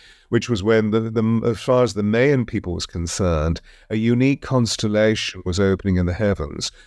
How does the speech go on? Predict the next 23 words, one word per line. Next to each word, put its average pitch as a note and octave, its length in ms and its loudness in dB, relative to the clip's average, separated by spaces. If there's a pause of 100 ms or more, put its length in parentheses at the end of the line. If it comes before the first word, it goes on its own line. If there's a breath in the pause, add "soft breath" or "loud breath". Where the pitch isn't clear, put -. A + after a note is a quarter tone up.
(100)
that - 60 -6
was A2+ 140 -4
bringing B2 400 2
in A2 140 4
extraordinary C3 1040 0
energies. G2+ 720 -4 (300 soft breath)
And G#2+ 120 -4
the A2 40 0
Mayan B2+ 280 2
prophecy G#2+ 460 0
was G2+ 460 0
that G2+ 200 2 (200 soft breath)
a G#2+ 60 -6
hundred A#2 320 2
and A2 100 -2
forty-four G#2+ 460 0
thousand A2 580 0
rainbow G2 360 2
light F#2 260 -2
warriors G#2 500 0
would F2+ 120 -4
be F#2 100 -2
awoken. F#2+ 760 -2